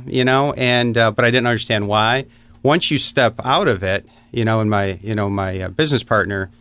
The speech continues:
her, his name's, uh, Anthony Marino, but I remember him telling me once,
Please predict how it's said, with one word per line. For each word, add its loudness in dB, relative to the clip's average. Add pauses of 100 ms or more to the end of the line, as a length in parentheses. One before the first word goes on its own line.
(160)
her, -2 (200)
his -4
name's, -2
uh, 0
Anthony 0
Marino, 0
but 0
I 0
remember 2
him 0
telling 0
me -2
once, -4